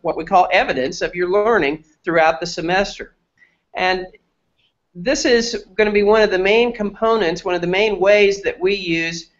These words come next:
to determine your grade in the course. So, uh, this, what kind of things could be on a digital portfolio?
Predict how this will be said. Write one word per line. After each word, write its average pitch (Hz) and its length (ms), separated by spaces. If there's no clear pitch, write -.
to 180 180
determine 185 600
your 160 140
grade 165 360
in 147 140
the 127 80
course. - 600
So, 139 580
uh, 135 460
this, - 520
what 285 200
kind 349 140
of 269 80
things 262 220
could 240 220
be 214 120
on 208 200
a 190 40
digital 156 360
portfolio? 123 840